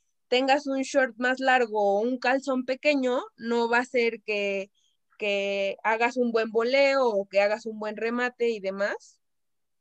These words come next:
Pues entonces permitir que jueguen con el uniforme que les acomode,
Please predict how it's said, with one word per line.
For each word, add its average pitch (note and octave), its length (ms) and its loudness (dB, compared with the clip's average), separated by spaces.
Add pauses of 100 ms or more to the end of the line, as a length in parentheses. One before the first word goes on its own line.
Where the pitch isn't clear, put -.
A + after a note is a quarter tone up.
Pues B3+ 320 2
entonces D#4 600 0
permitir A#3+ 720 -4 (240)
que A#3+ 240 2 (800)
jueguen D4 680 4
con A3+ 560 0
el A3 240 -4
uniforme B3+ 560 -2
que B3+ 120 -4
les B3+ 220 -2
acomode, D#4 600 -4